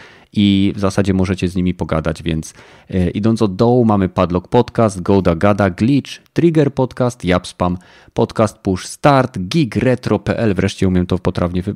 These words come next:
poprawnie wymówić, Spowiedź u Heretyka, Growe Wysrywy, niekoniecznie poprawne, e, i Gralingrad oraz Pokój Badyla.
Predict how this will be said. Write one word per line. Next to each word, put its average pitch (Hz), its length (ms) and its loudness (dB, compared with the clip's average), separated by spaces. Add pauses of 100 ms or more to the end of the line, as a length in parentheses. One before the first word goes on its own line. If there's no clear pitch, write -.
poprawnie 92 420 -2
wymówić, 110 460 -2 (280)
Spowiedź 156 400 2
u 135 40 4
Heretyka, 117 600 2 (260)
Growe 185 320 4
Wysrywy, 104 560 2 (220)
niekoniecznie 95 600 2
poprawne, 117 540 2 (420)
e, 107 240 4 (100)
i 190 260 0
Gralingrad 147 720 4
oraz 104 380 0 (100)
Pokój 196 320 2
Badyla. 85 500 -2